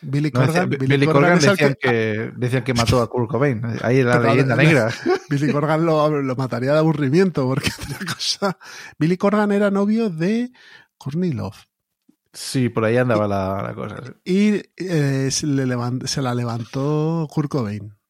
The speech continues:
Speaker 1: De ahí puede ser, surgir el, el odio visceral, pero bueno.
Speaker 2: <laughs>
Speaker 1: De Billy Corgan. Pero bueno, esa canción de Smashing Pumpkins,
Speaker 2: Ujú.
Speaker 1: eh, era la canción principal de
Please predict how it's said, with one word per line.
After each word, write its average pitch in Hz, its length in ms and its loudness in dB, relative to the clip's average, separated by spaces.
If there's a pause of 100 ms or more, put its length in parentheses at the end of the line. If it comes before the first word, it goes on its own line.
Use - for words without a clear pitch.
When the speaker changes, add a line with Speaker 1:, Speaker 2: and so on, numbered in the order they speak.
(520)
Speaker 1:
De 147 200 -2
ahí 143 220 0
puede 147 260 0
ser, 139 300 -2
surgir 147 420 -2
el, 123 500 -4
el 131 140 -2
odio 135 300 0
visceral, 117 420 -6
pero - 180 -4
bueno. 180 320 0
Speaker 2:
<laughs> - 60 -20 (1300)
Speaker 1:
De 131 100 -2
Billy 143 200 0
Corgan. 110 480 -6 (380)
Pero 147 140 0
bueno, 127 280 -2
esa 139 220 -4
canción 135 380 -4
de 131 180 -4
Smashing 135 440 -6
Pumpkins, 151 680 -6 (360)
Speaker 2:
Ujú. 120 320 0
Speaker 1:
eh, 135 420 -2
era 139 140 0
la 147 160 0
canción 147 760 -4
principal 147 600 -4
de 180 280 0